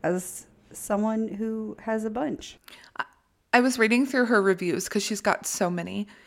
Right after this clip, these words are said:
Speaker 2: And somebody said, "Absolutely gorgeous. Bought it for a gift and now I have to get myself one." I love that.
Speaker 1: We love her. She, she's great.
Speaker 2: Do you know what I'm contemplating doing for my birthday? 'Cause I can't figure out what I wanted, and then I,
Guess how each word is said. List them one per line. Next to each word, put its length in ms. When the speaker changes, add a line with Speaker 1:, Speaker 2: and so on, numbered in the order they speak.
Speaker 2:
And 140
somebody 220
said, 240
"Absolutely 420
gorgeous. 420
Bought 220
it 80
for 100
a 80
gift 260
and 100
now 180
I 40
have 160
to 60
get 100
myself 360
one." 320
I 220
love 420
that. 360
Speaker 1:
We 140
love 280
her. 280
She, 440
she's 280
great. 480
Speaker 2:
Do 100
you 80
know 100
what 100
I'm 80
contemplating 500
doing 180
for 120
my 80
birthday? 480
'Cause 160
I 60
can't 280
figure 180
out 140
what 140
I 60
wanted, 300
and 160
then 80
I, 160